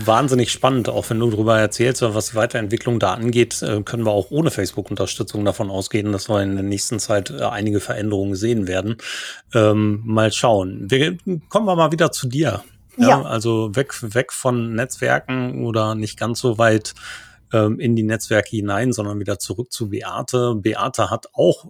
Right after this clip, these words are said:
Speaker 1: Kommunikationsmittel, die so, ja, vielleicht ein bisschen untypisch sind,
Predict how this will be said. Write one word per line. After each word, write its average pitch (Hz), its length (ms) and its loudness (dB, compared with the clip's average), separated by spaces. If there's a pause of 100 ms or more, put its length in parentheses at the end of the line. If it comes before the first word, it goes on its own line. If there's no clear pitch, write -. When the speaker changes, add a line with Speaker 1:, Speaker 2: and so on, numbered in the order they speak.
(100)
Speaker 1:
Kommunikationsmittel, 123 1500 0
die 113 300 -4
so, 113 600 2 (1200)
ja, 127 120 0
vielleicht 131 420 0
ein 139 160 -4
bisschen 127 260 0
untypisch 139 560 0
sind, 143 280 4